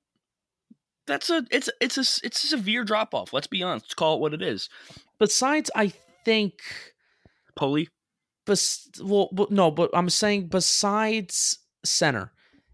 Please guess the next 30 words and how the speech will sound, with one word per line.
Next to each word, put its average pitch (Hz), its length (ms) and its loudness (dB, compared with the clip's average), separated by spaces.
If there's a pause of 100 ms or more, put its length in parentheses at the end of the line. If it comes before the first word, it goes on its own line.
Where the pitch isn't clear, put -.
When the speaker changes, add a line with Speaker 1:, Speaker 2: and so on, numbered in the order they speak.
(120)
Speaker 2:
and 156 160 2
this 160 180 2
is 156 160 -2
me 175 200 2
saying 190 720 2 (100)
John, 165 400 4
if, 147 240 2
if - 160 -2
John, 180 400 4 (100)
John 175 240 4
Halapio 165 560 2
were 135 120 4
to 127 120 2
ever 143 200 2
go 135 200 4
down, 139 520 2 (340)
we 160 160 2
don't 247 200 8
exactly 175 520 4
know 151 340 8
who 156 200 0
John 147 300 4
Halapio 139 640 4
is 135 240 4
yet 127 320 6
as 120 180 0
a 113 100 4
full-time 135 680 2
starting 123 480 2
center. 127 460 0